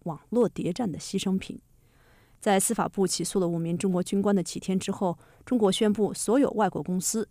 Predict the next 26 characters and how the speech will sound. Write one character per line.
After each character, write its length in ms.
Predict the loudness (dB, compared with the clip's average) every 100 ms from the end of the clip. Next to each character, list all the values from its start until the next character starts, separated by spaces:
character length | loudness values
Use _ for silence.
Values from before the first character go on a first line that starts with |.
| _
都 140 | -4
必 140 | -4 -6
须 160 | -6
进 180 | -4 -4
行 160 | -4 -6
一 20 |
个 200 | -4 -6
新 260 | 2 4
的 80 | 4 2
安 120 | -2
全 220 | -2 -6
测 220 | -6 -4
试， 260 | 0 0 -2 -8 _ _ 0
任 120 | 2
何 200 | 2 2
没 160 | 4 4
有 160 | 4
通 240 | 2 2 4
过 100 | 4
的 80 |
产 300 | 0 -4 -4
品 180 | -2 -2
或 160 | -2 -2
是 180 | 0 -2
服 300 | -4 -2
务 80 | 0